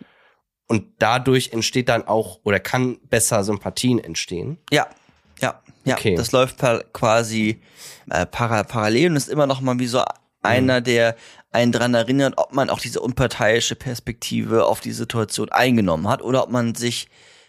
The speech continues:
Speaker 2: hat überrennen lassen von den ersten Gefühlen, die automatisch kommen. Und wie dichter uns etwas ist, desto intensiver ist es vielleicht
Speaker 1: Also
Speaker 2: auch.
Speaker 1: es ist ein Ermöglicher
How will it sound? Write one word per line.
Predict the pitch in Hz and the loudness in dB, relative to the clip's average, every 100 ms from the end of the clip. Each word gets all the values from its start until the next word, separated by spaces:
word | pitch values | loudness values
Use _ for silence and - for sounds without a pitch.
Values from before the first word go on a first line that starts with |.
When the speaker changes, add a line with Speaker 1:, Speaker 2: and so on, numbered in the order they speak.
| - | -14
Speaker 2:
hat | - 104 104 - - _ _ _ | -2 0 0 -4 -8 _ _ _
überrennen | 110 107 101 131 127 104 | 0 0 2 2 2 2
lassen | 104 107 - 98 95 - _ _ | 0 -2 -4 -4 -6 -12 _ _
von | - 110 98 | -2 0 2
den | 101 107 101 98 - _ _ _ | 0 0 0 -4 -12 _ _ _
ersten | 120 131 127 - | 2 4 2 -4
Gefühlen, | 120 - 151 139 131 | -10 -2 2 4 4
die | 113 | 2
automatisch | 95 113 117 110 120 117 110 - | 0 0 2 2 2 0 -6 -6
kommen. | - 143 110 | 0 2 2
Und | 87 92 | -2 -4
wie | 92 | -6
dichter | 117 113 127 | -6 0 0
uns | 110 | 0
etwas | 98 113 | -4 -8
ist, | 98 117 | -6 -4
desto | 110 - 87 | -4 -2 -6
intensiver | 101 98 143 170 | -4 -2 0 2
ist | 147 151 | 0 0
es | |
vielleicht | 135 - | 0 0
Speaker 1:
Also | 123 | 2
Speaker 2:
auch. | - | 0
Speaker 1:
es | |
ist | 135 - | 0 -2
ein | 117 | 0
Ermöglicher | 107 113 113 156 - 190 - 202 208 247 | 0 2 4 2 2 -2 0 2 2 0